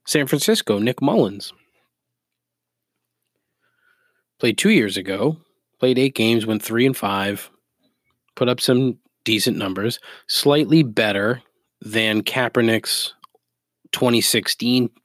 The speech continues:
season, where Kaepernick played eleven games and they were one and ten.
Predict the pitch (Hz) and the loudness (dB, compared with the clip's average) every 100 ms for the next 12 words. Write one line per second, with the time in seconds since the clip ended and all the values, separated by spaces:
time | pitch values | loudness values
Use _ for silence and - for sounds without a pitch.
0 | - - 107 92 87 95 92 _ _ _ | -6 -4 -2 -4 -4 -6 -8 _ _ _
1 | _ _ _ _ _ - 101 120 110 113 | _ _ _ _ _ -10 -4 -4 0 -2
2 | 101 - 110 98 101 92 95 98 92 95 | -2 -2 -2 0 -4 -4 -4 -2 -4 -6
3 | 95 95 92 98 90 87 - - - | -6 -4 -4 -6 -6 -10 -12 -12 -12